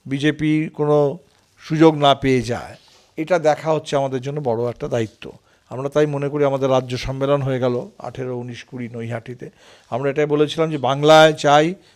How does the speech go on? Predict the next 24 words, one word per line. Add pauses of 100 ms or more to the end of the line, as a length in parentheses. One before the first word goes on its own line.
(140)
বামপন্থার
পুনর্জাগরণ। (460)
এবং
সেজন্য (460)
যেটা
ওই
নির্বাচনের
আগে
একটা
উপনির্বাচন
হয়েছিল
কয়েকটা
আসনে, (360)
সেখানে
এই
প্রথম
পশ্চিমবাংলার
নৈহাটিতে
আমরা
লড়েছিলাম, (360)
সিপিএম
আমাদের
সমর্থন
দিয়েছিল।